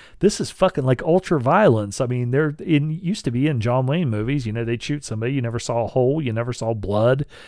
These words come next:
or anything like that. And in that one, man, they had, s-, it was like Peckinpah, you know, kind of, uh,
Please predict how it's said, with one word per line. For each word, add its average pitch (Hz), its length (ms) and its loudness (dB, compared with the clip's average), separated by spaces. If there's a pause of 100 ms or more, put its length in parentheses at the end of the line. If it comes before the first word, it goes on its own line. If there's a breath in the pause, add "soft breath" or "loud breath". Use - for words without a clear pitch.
(140 loud breath)
or 101 140 -2
anything 143 300 2
like 101 220 -2
that. 120 140 2
And 123 100 -6
in 104 100 -2
that 143 240 -2
one, 107 160 -6
man, 113 220 -6
they 123 100 -2
had, 120 120 -2
s-, - 260 -10
it 151 100 2
was 127 180 -2
like 113 220 -4
Peckinpah, 110 800 -2 (500)
you 135 140 -4
know, 110 140 -8
kind 113 240 -6
of, 104 120 -8
uh, 104 220 -6